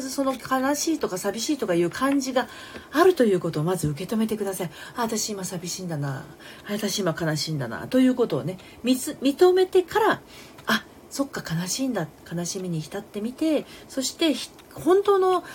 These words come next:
あの、感情が悲しみであればですね、その感情はやがて消えていきます。その悲しみが悲しんでも悲しんでも終わらない場合は、偽物の感情の可能性がありますので、あの、他に何か感じている感情はないかなと、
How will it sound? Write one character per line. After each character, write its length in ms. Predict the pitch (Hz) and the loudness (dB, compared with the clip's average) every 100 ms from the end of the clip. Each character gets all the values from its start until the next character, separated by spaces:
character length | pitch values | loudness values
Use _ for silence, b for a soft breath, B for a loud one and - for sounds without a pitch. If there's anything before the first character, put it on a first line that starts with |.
| B | B
あ 60 | 247 | 0
の、 100 | 269 | 2
感 180 | 277 277 | 4 2
情 160 | 269 | 2
が 80 | 269 | 2
悲 240 | 262 262 262 | 2 0 0
し 100 | 277 | -2
み 120 | 269 | 0
で 80 | 185 | 2
あ 60 | |
れ 80 | 165 | 0
ば 100 | 143 | 0
で 100 | 139 139 | -2 -2
す 100 | 147 | -2
ね、 260 | 147 113 B B B | -4 -4 B B B
そ 160 | - | -2
の 120 | 277 | 0
感 260 | 294 294 277 | 2 2 2
情 220 | 254 254 | 2 2
は 200 | 240 202 | 2 2
や 160 | 139 180 | 0 0
が 120 | 233 | -2
て 120 | 233 | -4
消 220 | 220 214 | -4 -2
え 20 | 214 | 0
て 120 | 208 | 0
い 80 | 185 | -2
き 100 | 170 | -4
ま 160 | 160 | -4
す。 100 | 156 B B B B B B - - - | -6 B B B B B B -20 -20 -18
そ 180 | - 277 | -2 0
の 120 | 311 | 2
悲 200 | 311 320 | 2 2
し 100 | 302 | 2
み 120 | 294 | 0
が 100 | 285 285 | 0 0
悲 180 | 269 | 0
し 140 | 262 269 | 0 -2
ん 60 | |
で 80 | 233 | -4
も 100 | 202 | -4
悲 160 | 196 196 | -4 -4
し 140 | 190 226 | -4 -6
ん 80 | |
で 80 | 226 | -2
も 280 | 262 254 190 B B | 0 0 0 B B
終 120 | 170 | 0
わ 100 | 180 | 2
ら 80 | 175 | 2
な 160 | 170 160 | 0 -2
い 60 | |
場 100 | 156 | -2
合 240 | 151 160 180 | -2 -2 0
は、 220 | 196 165 B B | -2 -2 B B
偽 240 | 170 160 190 | -2 0 0
物 200 | 190 185 | 0 -2
の 140 | 175 | -4
感 220 | 170 160 | -2 -4
情 160 | 156 151 | -2 -4
の 80 | 147 | -4
可 140 | 147 | -2
能 120 | 147 | -2
性 160 | 143 147 | -2 -6
が 100 | 139 | -4
あ 40 | |
り 100 | 139 | -4
ま 100 | 135 | -4
す 120 | 151 - | -8 -10
の 80 | |
で、 220 | - 254 254 B B B B - | -4 -4 -4 B B B B -6
あ 80 | 160 | -2
の、 480 | 151 147 135 101 - | 0 0 -2 -6 -12
他 260 | - 160 175 | -16 -8 -4
に 80 | 165 | -4
何 200 | 175 160 | -4 -6
か 220 | 135 - - | -6 -8 -12
感 180 | - 170 | -10 -6
じ 100 | 156 | -6
て 80 | 165 | -4
い 80 | 165 | -4
る 120 | 165 | -4
感 160 | 170 165 | -6 -6
情 100 | 170 | -6
は 80 | |
な 140 | 180 262 | -6 -8
い 60 | |
か 120 | - 202 | -6 -8
な 220 | 190 180 | -6 -6
と、 200 | 139 | -6